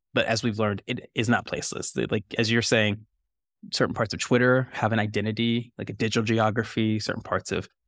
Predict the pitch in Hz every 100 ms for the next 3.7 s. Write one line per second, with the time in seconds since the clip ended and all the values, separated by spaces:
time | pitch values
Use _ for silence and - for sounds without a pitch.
0 | _ - 101 85 76 - - 147 135 -
1 | - - - - 123 123 120 - 117 110
2 | - 110 110 107 113 110 107 107 107 -
3 | - 101 - - - 71 -